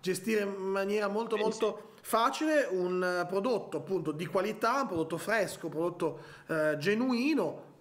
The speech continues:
Speaker 1: molto, molto brutto, ma che non interessa perché deve piacerci il gusto,
Speaker 2: Esatto.
Speaker 1: giusto?
Speaker 2: Esatto, esatto. No, i prodotti sono freschissimi perché tieni conto che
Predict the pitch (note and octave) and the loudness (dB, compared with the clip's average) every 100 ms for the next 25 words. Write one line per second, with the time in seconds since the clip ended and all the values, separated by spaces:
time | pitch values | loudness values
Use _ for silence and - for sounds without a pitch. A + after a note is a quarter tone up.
0 | - - A#3+ B3+ - G#3+ A#3 - A3+ B3 | -12 0 4 4 4 2 4 2 2 2
1 | A#3+ A#3 C#4+ A3 F#3+ F3+ F#3 F3 G3 D#3 | 2 2 0 0 0 0 -2 0 0 0
2 | G#3 F3+ D#3+ E3+ E3 - - G#3+ - G#3+ | -2 0 0 0 -2 -4 0 0 4 2
3 | D#3 - G3 F#3+ - G3 E3 F3 G3 - | 2 -2 -2 -2 -6 -4 -2 2 2 0
4 | F3 E3+ G#3 G3 F#3 F#3+ A3 - - - | 0 2 4 4 4 2 2 -2 -10 -14
5 | - - - - - _ _ _ - A2+ | -20 -20 -20 -20 -20 _ _ _ -2 0
6 | A2 A#2 A2 G#2 G#2 G2+ - G#2+ G#2+ G#2 | 2 0 -2 -2 0 0 -2 -2 0 2
7 | B2 A2+ E3 D3 B2 B2 A#2 - C3 - | 2 2 0 0 0 0 -2 -4 -4 -2
8 | D3 A#2+ A2+ C3 C3 C3 C3+ C#3 D3+ B2 | 0 2 0 0 -2 -2 -4 -4 -2 0
9 | G#2 - - | 0 -4 -16